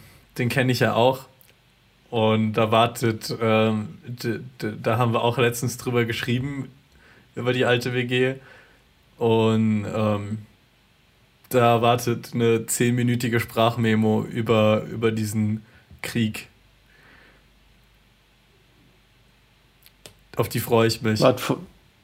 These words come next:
Speaker 2: ach wirklich? Hast du ihn gefragt, was da los
Speaker 1: Ja.
Speaker 2: war?
Speaker 1: Und er war so, "Ist eine lange Geschichte." Und ich so, "Bro, ich hab Zeit, ich hör's mir gerne an."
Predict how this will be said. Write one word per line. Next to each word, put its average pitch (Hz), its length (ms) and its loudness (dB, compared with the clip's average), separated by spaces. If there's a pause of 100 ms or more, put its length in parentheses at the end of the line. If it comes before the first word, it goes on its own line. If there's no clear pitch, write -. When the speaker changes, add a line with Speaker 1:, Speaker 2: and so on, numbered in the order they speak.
(340)
Speaker 2:
ach 131 180 6
wirklich? 123 440 6
Hast 131 160 4
du 139 40 6
ihn 131 80 6
gefragt, 131 420 4
was 131 120 4
da 127 60 8
los 123 260 4
Speaker 1:
Ja. 120 140 6
Speaker 2:
war? 104 180 2 (680)
Speaker 1:
Und 139 120 0
er 131 120 4
war 127 140 8
so, 131 120 6
"Ist 147 240 2
eine 123 80 2
lange 123 240 2
Geschichte." 123 400 -2
Und 113 60 2
ich 110 80 -2
so, 107 200 -2 (140)
"Bro, 113 320 2 (100)
ich 120 160 -4
hab 117 120 2 (180)
Zeit, 147 480 2
ich 120 120 -2
hör's 117 200 2
mir 113 140 2
gerne 113 340 2
an." 143 300 2